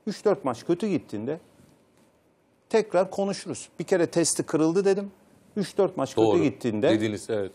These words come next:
Speaker 1: üç dört maç kötü gittiğinde tekrar bunu test edeceğiz. O zaman göreceğiz." Ha, o zaman sahip çıkarsa taraftar, tamam. Demek ki aradaki olay bitmiş Abdullah Avcı ile geçmişte yaşanan. Şimdi tekrar olay, yani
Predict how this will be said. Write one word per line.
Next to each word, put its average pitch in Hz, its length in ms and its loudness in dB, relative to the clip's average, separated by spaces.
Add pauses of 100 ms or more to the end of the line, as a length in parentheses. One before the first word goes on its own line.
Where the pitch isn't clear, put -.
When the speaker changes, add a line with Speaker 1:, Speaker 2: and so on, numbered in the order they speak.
(100)
Speaker 1:
üç 208 260 -4
dört 196 200 4
maç 135 220 0
kötü 196 240 2
gittiğinde 175 400 -2
tekrar 160 520 2
bunu 196 140 -4
test - 320 0
edeceğiz. 147 360 0
O 214 60 -2
zaman 220 280 2
göreceğiz." 214 440 2 (220)
Ha, 127 200 0
o 180 140 4
zaman 220 280 2
sahip 160 420 0
çıkarsa 202 500 0
taraftar, 143 540 0
tamam. 170 320 -2 (200)
Demek 160 300 -4
ki 156 240 0 (360)
aradaki 170 480 0
olay 165 380 2 (500)
bitmiş 185 340 -6
Abdullah 127 460 0
Avcı 117 220 -2
ile 104 220 -2 (160)
geçmişte 120 460 -4
yaşanan. 98 320 -8 (440)
Şimdi 107 160 -12
tekrar 180 340 0
olay, 143 360 -2 (200)
yani 131 220 0